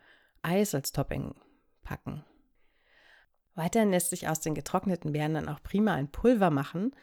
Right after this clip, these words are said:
was dann auch den Nahrungsmitteln entsprechend einfach wunderbar hinzugefügt werden kann, also zum Beispiel in einem Smoothie oder so. Und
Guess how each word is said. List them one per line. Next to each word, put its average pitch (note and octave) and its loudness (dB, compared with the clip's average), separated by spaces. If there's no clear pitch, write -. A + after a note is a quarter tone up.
was F3 0
dann G3+ 2
auch G#3+ 2
den D3 -4
Nahrungsmitteln C#3+ -2
entsprechend C#3 -4
einfach C#3 -8
wunderbar D3 -2
hinzugefügt C#3+ -6
werden C3 0
kann, C3+ -4
also C3 -2
zum C#3+ -2
Beispiel C#3 -2
in C#3+ -2
einem C#3 -2
Smoothie F3+ 0
oder C#3 -4
so. C#3 -6
Und D#3 0